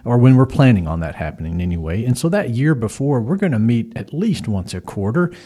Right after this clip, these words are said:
probably talking more often than that. We'll meet,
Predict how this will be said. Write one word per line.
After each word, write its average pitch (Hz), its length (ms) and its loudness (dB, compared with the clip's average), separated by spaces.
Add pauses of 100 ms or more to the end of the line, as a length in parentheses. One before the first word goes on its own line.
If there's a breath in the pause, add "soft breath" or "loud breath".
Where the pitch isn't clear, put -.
(180 loud breath)
probably 160 460 0
talking 120 600 0
more 113 260 4
often 107 380 0
than 90 180 -2
that. 139 260 0
We'll 127 120 2
meet, 113 520 2